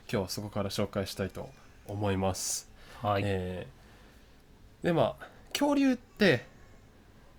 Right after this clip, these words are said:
Speaker 1: まあ、過去に生きてたということで、<laughs> まあ、あんまりこう、よく分かってない部分があるわけなんですよね。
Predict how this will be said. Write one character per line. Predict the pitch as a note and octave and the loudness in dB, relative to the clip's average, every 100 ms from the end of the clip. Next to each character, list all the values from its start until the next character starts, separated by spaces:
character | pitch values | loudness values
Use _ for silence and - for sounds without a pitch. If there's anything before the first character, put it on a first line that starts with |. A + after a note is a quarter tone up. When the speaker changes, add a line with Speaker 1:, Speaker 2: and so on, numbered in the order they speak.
| - | 0
Speaker 1:
ま | A#2+ F#2+ F2 F2 E2+ D#2+ | 2 2 0 -4 -6 -10
あ、 | - - - - | -14 -20 -20 -8
過 | B2 | -6
去 | - F2+ | -4 -8
に | - | -8
生 | C#3+ | -8
き | C#3 | -6
て | - | -6
た | G2 F2+ - - - | -6 -6 -10 -20 -8
と | A2 | -4
い | G2+ | -2
う | |
こ | G#2+ | -2
と | A#2 G#2 | -2 0
で、 | A#2+ - A2 - - - - - | 2 4 2 0 -14 -16 -18 -16
<laughs> | - - - - - | -14 -16 -16 -18 -2
ま | - | 6
あ、 | C#3+ | 6
あ | |
ん | G3+ | 8
ま | A3 | 8
り | G3 | 6
こ | G3 F3+ E3+ E3 D#3 C3+ - - | 6 8 10 10 8 4 -2 0
う、 | |
よ | A#3+ | 2
く | B3+ | 4
分 | A2 B2 | 2 8
か | |
っ | F3+ | 6
て | B2 | 6
な | G2 | 2
い | |
部 | G2 | 2
分 | G2 F#2+ | 0 -2
が | F#2 F2+ | -2 -2
あ | G2 | 0
る | G2 | -2
わ | F2+ F2+ | -4 -8
け | F#2 | -8
な | F2+ | -8
ん | - | -10
で | A#2+ | -6
す | D#3 | -4
よ | |
ね。 | G3+ | -2